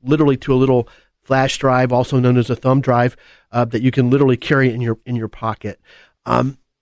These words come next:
now, now, Vito, I guess, wow, we just down to our, our last minute here. So, um, I'll just throw out one more suggest-, suggestion. You know, this is the time of sports and football season, and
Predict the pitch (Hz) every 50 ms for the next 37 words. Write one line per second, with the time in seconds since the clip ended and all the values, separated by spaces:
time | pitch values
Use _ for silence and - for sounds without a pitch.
0 | _ - 165 156 147 - - _ _ _ _ 147 143 143 160 196 185 175 160 143
1 | 175 170 - - 139 131 139 151 151 139 135 139 123 - 135 208 180 - - 131
2 | 143 143 147 147 - 147 139 135 123 - 131 127 135 143 139 127 - - 156 165
3 | 156 131 107 127 127 135 135 - - - - - _ _ _ - - 156 151 143
4 | 143 147 147 135 117 127 135 139 135 139 143 139 - _ _ _ _ _ _ _
5 | _ _ _ - 156 165 170 165 - - 165 151 147 139 147 156 156 151 147 -
6 | - 143 - 151 147 151 139 - - - - 143 127 117 151 160 - - 156 139
7 | 135 139 135 131 135 - 151 143 - 143 - - 147 143 135 127 120 - - -
8 | - 143 147 147 143 - - 139 123 - - 151 - - - 131 127 127 - -
9 | 143 139 127 147 151 143 135 131 120